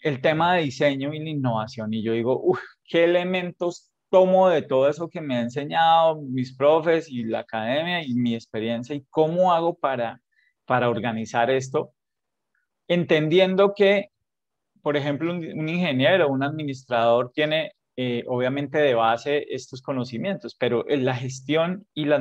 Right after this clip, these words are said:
y la, la gerencia de diseño, que, eh, desde mi concepto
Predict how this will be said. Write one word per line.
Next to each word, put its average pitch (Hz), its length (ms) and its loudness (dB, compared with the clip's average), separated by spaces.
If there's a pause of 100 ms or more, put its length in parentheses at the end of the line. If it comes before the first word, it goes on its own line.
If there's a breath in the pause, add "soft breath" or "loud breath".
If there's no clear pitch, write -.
(120)
y 123 140 -4
la, 113 240 -2
la 117 160 -4
gerencia 120 500 0
de 151 140 4
diseño, 110 680 -4 (800 soft breath)
que, 139 300 0 (280)
eh, 131 180 -4
desde 131 300 0
mi 127 120 0
concepto 127 800 0